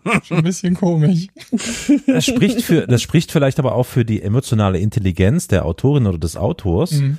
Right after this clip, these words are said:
Speaker 1: Ja.
Speaker 3: Das, weißt du, also man spürt das ja dann doch und wenn man das länger hört, dann,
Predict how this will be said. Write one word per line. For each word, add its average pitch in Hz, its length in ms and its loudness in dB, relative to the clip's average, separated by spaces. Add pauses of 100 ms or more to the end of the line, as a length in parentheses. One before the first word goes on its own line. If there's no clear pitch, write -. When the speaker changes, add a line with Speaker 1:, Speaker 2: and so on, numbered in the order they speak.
Speaker 1:
Ja. 226 260 -8 (120)
Speaker 3:
Das, - 540 -2 (180)
weißt 104 680 -2
du, 214 100 -2
also 123 260 0
man 107 680 -2
spürt - 400 -2
das - 160 -4
ja 95 120 4
dann 87 180 2
doch 78 320 0
und 92 240 -4
wenn 92 120 0
man 95 280 2 (100)
das - 200 -4
länger 87 240 2
hört, 85 280 2
dann, 90 300 2